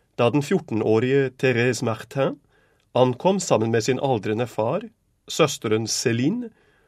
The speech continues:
og en hel flokk fromme pilgrimer fra bispedømmet Bayeux i Normandie. Thérèse,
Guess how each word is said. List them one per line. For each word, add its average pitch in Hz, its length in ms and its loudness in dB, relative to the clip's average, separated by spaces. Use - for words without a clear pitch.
og 143 160 6
en 139 80 2
hel 170 160 4
flokk - 320 -2
fromme 151 480 0
pilgrimer 131 640 -2
fra 143 240 -4
bispedømmet 117 640 -4
Bayeux 127 460 -2
i 127 80 -2
Normandie. 123 560 -2
Thérèse, 127 540 2